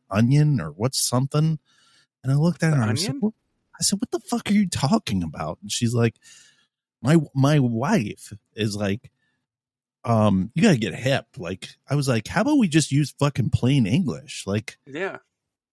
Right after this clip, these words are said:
Speaker 1: like, I don't, don't say those words. Like, that's crazy. Um, but, uh, pleasure to have you on, buddy. It's been a while. We've revamp-, revamped, uh, Roll Call Room.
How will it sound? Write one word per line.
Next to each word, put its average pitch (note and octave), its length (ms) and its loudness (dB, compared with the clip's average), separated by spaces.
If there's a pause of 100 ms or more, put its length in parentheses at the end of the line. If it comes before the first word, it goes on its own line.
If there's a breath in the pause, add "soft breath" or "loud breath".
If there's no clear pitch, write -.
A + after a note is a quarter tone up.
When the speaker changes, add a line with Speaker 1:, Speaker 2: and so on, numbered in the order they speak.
Speaker 1:
like, B2+ 300 -8
I D3 80 2
don't, A#3+ 260 4 (560)
don't B3 280 2 (200)
say F#2+ 280 2
those E2 300 -4
words. F2+ 500 -4
Like, C#3+ 180 0
that's - 180 -4
crazy. F3 640 0 (600 soft breath)
Um, G#2 520 2 (300)
but, B2+ 260 0 (120)
uh, G#2+ 360 4 (120)
pleasure D3+ 300 4
to A#2 60 6
have G2+ 240 2
you G2 180 2
on, F2+ 220 0
buddy. F2 400 -2
It's F#2+ 140 -6
been G#2 160 -2
a G2+ 80 2
while. F#2+ 400 -2
We've F#2 240 -6
revamp-, G2 580 -2
revamped, A#2 580 2 (180)
uh, F2+ 280 -4
Roll G2 200 2
Call G2 260 -2
Room. F#2+ 460 0